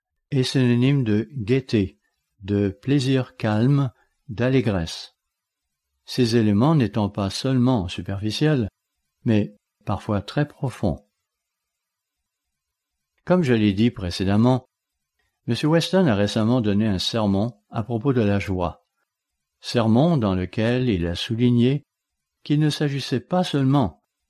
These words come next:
d'un bonheur éphémère, comme lorsque nous chevauchons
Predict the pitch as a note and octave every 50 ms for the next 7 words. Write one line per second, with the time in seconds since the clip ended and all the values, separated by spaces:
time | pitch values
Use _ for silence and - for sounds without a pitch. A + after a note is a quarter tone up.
0 | _ _ - G#2 G#2 G2 F#2+ F2+ G2+ G2 G2+ G2+ G#2 G#2+ G2+ F#2+ F2 - A2+ A2
1 | B2 C#3 B2+ G#2+ E2 D#2+ - _ _ _ _ _ _ _ _ _ _ _ _ _
2 | _ _ - A2+ G#2 G2 F#2 F2 - - G#2+ G2+ G2 F#2 - - - - F#2+ F2+
3 | F#2 F#2+ G2+ - - - - G#2 F#2+ F#2+ F#2+ F#2 F#2+ - - B2 C3 B2+ A#2+